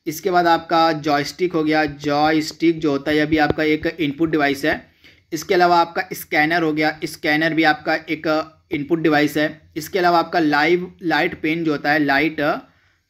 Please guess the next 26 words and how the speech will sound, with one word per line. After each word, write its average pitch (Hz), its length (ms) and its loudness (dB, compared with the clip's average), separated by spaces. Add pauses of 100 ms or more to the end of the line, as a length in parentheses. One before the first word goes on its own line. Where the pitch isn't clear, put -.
(200)
पेन 175 300 0
जो 160 100 4
होता 147 200 0
है 156 60 4
ये 156 60 4
आपका 151 320 0 (100)
इनपुट 151 300 -2
डिवाइस 151 300 -2
का 160 80 -2
एग्जांपल 147 420 -2
है। 160 80 -2
तो 190 80 -4 (100)
इनपुट 170 320 -4
डिवाइस 175 300 0
को 180 120 -4
आपको 160 220 -2
याद 156 240 2
रखना 160 200 0
है, 170 100 2
कौन 160 180 -4
कौन 160 140 -2
से 156 100 -4
मैंने 160 180 0
बताया 156 280 2
आपको, 156 240 -2 (380)
कीबोर्ड, 170 480 4